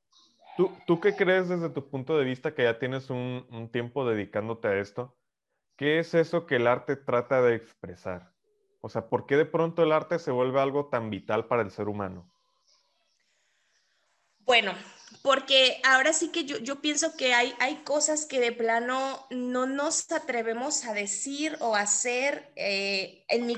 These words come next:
Speaker 2: caso, ¿no? Como bailarín, eh, no me atrevo a decirlo hablando, no me atrevo a decirlo pintando. Entonces... Eh, eh, la capacidad de movimiento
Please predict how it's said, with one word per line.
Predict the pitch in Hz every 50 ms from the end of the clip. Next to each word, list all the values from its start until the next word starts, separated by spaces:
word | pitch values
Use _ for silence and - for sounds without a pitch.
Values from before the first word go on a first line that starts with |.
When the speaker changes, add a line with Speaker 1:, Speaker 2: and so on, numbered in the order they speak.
| 233
Speaker 2:
caso, | - 269 254 254 254 - - 214
¿no? | 190 196 220 254 247
Como | - 226 214 208 202 202
bailarín, | 196 190 196 190 196 190 196 214 233 254 302 359 359 359 - - - _ _ _ _
eh, | - 226 220 214 214 214 214
no | 220 226 240
me | 240 262 262
atrevo | 269 269 269 247 240 247 254
a | 240
decirlo | 214 214 - - 226 220 233 233
hablando, | 226 220 196 208 208 202 202 208 220 226 240 247 247 240
no | 220 208 202
me | 208 214
atrevo | 208 - 208 208 208 214
a | 214 208
decirlo | 202 196 - - 202 190 202 214 214 202 196 180 175 165 -
pintando. | - 226 220 208 202 - - _ _ - 202 196 196 196 208 214 262 349 453 - - - -
Entonces... | 226 220 214 214 226 226 214 214 - 247 247 247 - - - - -
Eh, | 226 214 208 208 202 202 202 202 202 _ _ _ _ _ _ _ _ _ _ _ _ _ _ _ _ _ -
eh, | 233 247 233 233 226
la | 233 233 226
capacidad | 226 247 233 233 240 240 - 247 240 240
de | 254 269
movimiento | 294 302 294 285 269 247 247 254 262 269 285 294 302 294 - 294 294 339 494 539 -